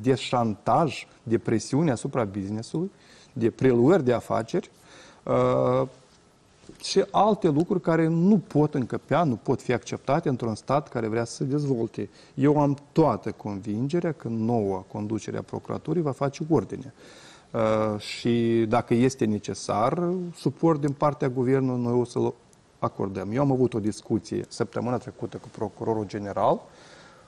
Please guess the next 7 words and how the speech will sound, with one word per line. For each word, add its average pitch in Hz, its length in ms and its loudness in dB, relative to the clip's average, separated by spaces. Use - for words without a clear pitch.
L-am 156 220 2
întrebat 120 760 2
ce - 440 2
suport 131 640 -2
este 113 220 -2
necesar 107 600 -2
pentru 104 600 -2